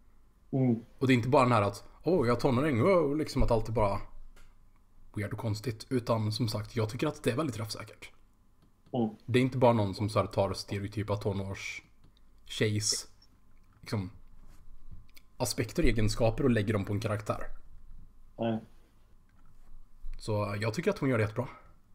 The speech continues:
Speaker 1: Ja. Och jag gillar också hennes, eh, relation till läraren, så här.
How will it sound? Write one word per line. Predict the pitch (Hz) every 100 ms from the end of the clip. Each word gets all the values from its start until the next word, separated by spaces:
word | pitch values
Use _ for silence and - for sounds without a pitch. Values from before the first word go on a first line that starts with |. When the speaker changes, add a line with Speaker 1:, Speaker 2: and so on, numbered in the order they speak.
| - - -
Speaker 1:
Ja. | - - - - - -
Och | 127
jag | 131 117
gillar | 143
också | 190 - 151
hennes, | 175 120 - 127
eh, | 117 113 104
relation | 95 120 120 120 117 120
till | 107 113
läraren, | 127 123 95 95 110 170 175
så | -
här. | -